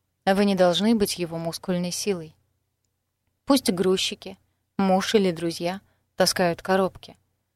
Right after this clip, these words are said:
а вы управляете их перемещением или упаковываете посуду. Воздержитесь от переезда,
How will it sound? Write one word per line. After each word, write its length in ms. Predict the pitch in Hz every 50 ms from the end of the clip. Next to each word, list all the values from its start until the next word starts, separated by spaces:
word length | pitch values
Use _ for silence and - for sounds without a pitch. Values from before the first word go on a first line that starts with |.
| _ _
а 140 | - 185 185
вы 180 | 175 226 269 302
управляете 600 | 254 - 220 196 170 175 196 208 - - 202 185
их 100 | 165 -
перемещением 840 | - - 160 165 165 165 165 - - 185 190 202 214 220 214 220 214 _ _ _ _ _ _ _ _
или 200 | - 185 190 202
упаковываете 880 | 233 269 262 240 - 220 - - 180 170 165 165 160 175 175 - - 175
посуду. 520 | - - 170 - - - 160 156 160 165 175 _ _ _ _ _ _ _ _ _ _ _ _ _ _ _ _ _ _ -
Воздержитесь 760 | 202 190 202 185 170 202 202 180 208 208 - - 175 - -
от 140 | 170 -
переезда, 600 | _ - 170 170 170 165 180 190 190 190 226 226